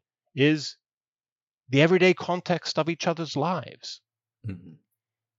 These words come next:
Speaker 1: So we can, if we want to, if that's what we're interested in as friends, talk about Alexander, talk about my wife Isa and your wife, um, and talk about my children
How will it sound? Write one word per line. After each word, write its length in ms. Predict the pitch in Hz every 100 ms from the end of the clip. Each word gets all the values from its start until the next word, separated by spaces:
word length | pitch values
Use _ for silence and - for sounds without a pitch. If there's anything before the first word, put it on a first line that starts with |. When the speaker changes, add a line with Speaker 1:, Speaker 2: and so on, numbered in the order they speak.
| _
Speaker 1:
So 400 | - 170 160 135 _ _ _ _ _ _ 143
we 240 | 151 214
can, 680 | - - 247 277 98 92 95 120 -
if 240 | 160 -
we 140 | 147 131
want 380 | 123 202 208
to, 100 | -
if 140 | 90 -
that's 280 | 131 151 -
what 140 | 117
we're 160 | 110 110
interested 640 | 202 - 147 - 92 85
in 180 | 87 -
as 260 | 107 104
friends, 600 | - 147 160 90 - - - - -
talk 320 | - 160 -
about 320 | 139 120 92 -
Alexander, 840 | 104 95 95 95 92 101 98 - _
talk 180 | 131 139
about 200 | 135 110
my 160 | 101 95
wife 340 | 101 95 107
Isa 400 | 104 101 92 90
and 160 | 90 90
your 300 | 107 104 98
wife, 480 | 87 85 92 - - - - -
um, 400 | 104 98 92 95 _ -
and 160 | 104 98
talk 140 | 147
about 220 | 139 117
my 180 | 107 113
children 800 | 110 - 101 90 85 110 95 95